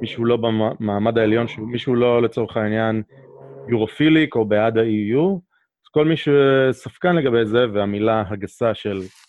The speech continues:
לאומיות, nationalism, זו מילה גסה, אז כל מי שיש לו קצת nationalism, אז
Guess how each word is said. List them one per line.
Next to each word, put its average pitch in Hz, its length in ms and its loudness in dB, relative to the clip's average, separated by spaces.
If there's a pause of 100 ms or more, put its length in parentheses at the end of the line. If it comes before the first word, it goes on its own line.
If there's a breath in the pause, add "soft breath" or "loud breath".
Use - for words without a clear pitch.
(180)
לאומיות, 107 600 -2 (520)
nationalism, 117 840 -4 (460)
זו 98 280 -8
מילה 104 280 -2
גסה, 147 420 -4 (400)
אז 101 140 -20
כל 165 140 0
מי 170 80 0
שיש 151 260 0
לו 151 80 -4
קצת - 260 -8
nationalism, 147 920 -4
אז 104 280 -6